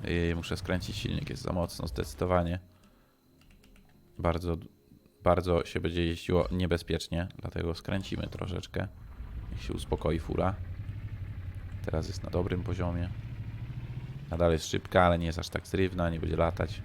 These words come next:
Dosłownie tylko jeździć. I o to nam chodzi.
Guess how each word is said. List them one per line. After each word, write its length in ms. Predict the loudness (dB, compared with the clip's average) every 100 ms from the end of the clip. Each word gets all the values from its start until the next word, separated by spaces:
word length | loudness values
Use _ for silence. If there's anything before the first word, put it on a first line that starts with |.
| -8 -8 -10 -14 -16 -10
Dosłownie 500 | -6 2 2 4 -2
tylko 320 | -4 -2 -2
jeździć. 580 | -2 -4 -8 -14 -18 -16 -14 -14 -14 -18 -20 -18 -16 -10 -8
I 40 | -6
o 40 |
to 100 | -4
nam 160 | -2 -2
chodzi. 360 | -4 -6 -10